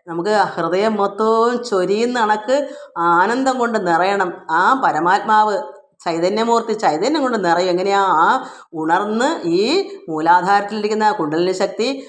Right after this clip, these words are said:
ആറാധാരവും കഴിഞ്ഞ് സഹസ്രാര പത്മത്തിലെത്തുമ്പോൾ അവിടെയാണ് ശിവ, ശിവനുമായിട്ട് മേളിക്ക്-, സമ്മേളിക്കുന്ന. അങ്ങനെ ഉ-, ഉണർത്തണമെങ്കിൽ നാമം ജപിക്കണം,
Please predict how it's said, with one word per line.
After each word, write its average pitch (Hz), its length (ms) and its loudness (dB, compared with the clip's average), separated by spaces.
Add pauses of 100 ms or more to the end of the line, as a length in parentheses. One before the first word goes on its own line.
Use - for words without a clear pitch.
(160)
ആറാധാരവും 180 960 2
കഴിഞ്ഞ് 214 320 0
സഹസ്രാര 226 640 2
പത്മത്തിലെത്തുമ്പോൾ 196 840 -2 (300)
അവിടെയാണ് 175 520 0
ശിവ, 165 320 -4 (600)
ശിവനുമായിട്ട് 180 800 0 (800)
മേളിക്ക്-, 175 580 0
സമ്മേളിക്കുന്ന. 180 680 0 (540)
അങ്ങനെ 208 580 0
ഉ-, 233 240 2
ഉണർത്തണമെങ്കിൽ 226 880 0
നാമം 180 640 2
ജപിക്കണം, 165 500 -4